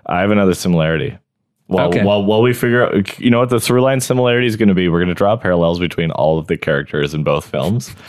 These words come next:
Speaker 1: Who, who is who in each film?
Speaker 2: Yeah, some
Speaker 1: But,
Speaker 2: of them
Speaker 1: but,
Speaker 2: will be
Speaker 1: but,
Speaker 2: more of a stretch than the other because
Speaker 1: but
Speaker 2: there's
Speaker 1: we're
Speaker 2: not
Speaker 1: gonna do
Speaker 2: really
Speaker 1: it.
Speaker 2: an Alan Gray of the group.
Speaker 1: <clears throat> No, but we're gonna find it. Um, but another, um, uh, relation or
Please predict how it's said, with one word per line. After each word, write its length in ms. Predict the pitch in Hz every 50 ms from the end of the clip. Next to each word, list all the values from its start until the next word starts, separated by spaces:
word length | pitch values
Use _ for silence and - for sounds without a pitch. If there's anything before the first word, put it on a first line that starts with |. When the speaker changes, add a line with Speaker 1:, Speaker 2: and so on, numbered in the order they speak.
| - - - _
Speaker 1:
Who, 280 | - 127 123 123 113 110
who 220 | 107 110 117 120 110
is 160 | 107 98 85
who 220 | - - 95 107
in 100 | 113 98
each 200 | 90 90 85 -
film? 340 | - - 80 80 95 120 147 - _ _
Speaker 2:
Yeah, 160 | - 123 123 120
some 180 | 110 - 151
Speaker 1:
But, 120 | 170 165 165
Speaker 2:
of 20 |
them 100 | 185 180
Speaker 1:
but, 60 | - 127
Speaker 2:
will 40 | 135
be 120 | 143 156
Speaker 1:
but, 80 | 131 135
Speaker 2:
more 100 | 143 147
of 80 | 139
a 40 | 143
stretch 300 | 127 - - 131 123 -
than 80 | 127 120
the 100 | 117 110
other 200 | 104 104 104 98
because 560 | 95 98 98 104 - - 104 101 98 92 -
Speaker 1:
but 120 | - 120 131
Speaker 2:
there's 140 | 135 135 135
Speaker 1:
we're 120 | 135 139
Speaker 2:
not 60 | 160
Speaker 1:
gonna 100 | 170 180
do 60 | 165
Speaker 2:
really 180 | 165 156 123 113
Speaker 1:
it. 40 | 123
Speaker 2:
an 40 | 139
Alan 380 | 135 131 131 135 131 127 123 107
Gray 200 | 104 107 107 -
of 140 | - 120
the 80 | 107 107
group. 340 | 101 95 87 87 87 - _ _
Speaker 1:
<clears throat> 60 | -
No, 180 | - 123 113 95
but 80 | 95
we're 140 | 92 95 95
gonna 120 | 90 95 85
find 260 | - 87 85 80 71
it. 120 | - - _ _ _ _ _ _ _ - - - - _ _ _ -
Um, 440 | - 98 95 95 95 95 95 95 98
but 120 | 117 123
another, 640 | 120 120 117 113 113 117 123 135 139 135 131 - -
um, 640 | 101 98 95 95 95 92 92 92 92 90 101 113 123 - - _ -
uh, 360 | 95 90 87 87 87 85 80 -
relation 520 | - 92 87 90 95 95 - - 95 85 - -
or 240 | - 95 90 90